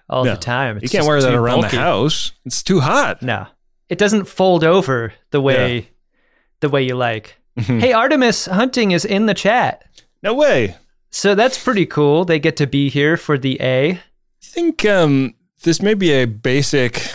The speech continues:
Speaker 2: Star Trek podcaster answer, but,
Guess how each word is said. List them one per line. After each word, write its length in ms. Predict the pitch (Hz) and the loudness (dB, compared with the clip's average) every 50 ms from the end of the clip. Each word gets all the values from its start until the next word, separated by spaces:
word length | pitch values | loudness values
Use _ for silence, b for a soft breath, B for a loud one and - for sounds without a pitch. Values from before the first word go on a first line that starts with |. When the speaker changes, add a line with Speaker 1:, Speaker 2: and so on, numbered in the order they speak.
| B B B | B B B
Speaker 2:
Star 340 | - - - - 131 139 143 | -8 -6 -4 -2 -2 -2 -2
Trek 280 | 135 - 139 127 117 - | -2 -2 -2 -4 -4 -4
podcaster 720 | - 135 127 127 117 - - 127 120 117 113 - 131 117 | -4 -2 -2 -2 -4 -2 -2 -2 -2 -2 -2 -2 -2 -2
answer, 600 | 104 107 113 123 123 120 - - 113 98 95 98 95 | 0 0 0 0 -2 -2 -2 -2 -2 -2 -2 -2 -6
but, 460 | 95 - 117 107 104 107 104 - | -6 -4 -2 -2 -2 -2 -4 -8